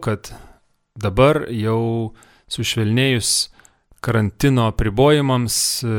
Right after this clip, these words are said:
muziejai yra atidaryti. Jūs galite aplankyti visas ekspozicijas, parodas saugiai, laikydamasi visų saugumo nurodymų. Tai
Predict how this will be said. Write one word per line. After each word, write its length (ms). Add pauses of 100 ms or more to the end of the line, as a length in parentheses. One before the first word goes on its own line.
(120)
muziejai 800 (160)
yra 240
atidaryti. 760 (180)
Jūs 160
galite 400
aplankyti 800 (420)
visas 320
ekspozicijas, 1000 (420)
parodas 720 (160)
saugiai, 480
laikydamasi 720
visų 380 (360)
saugumo 680 (180)
nurodymų. 640
Tai 140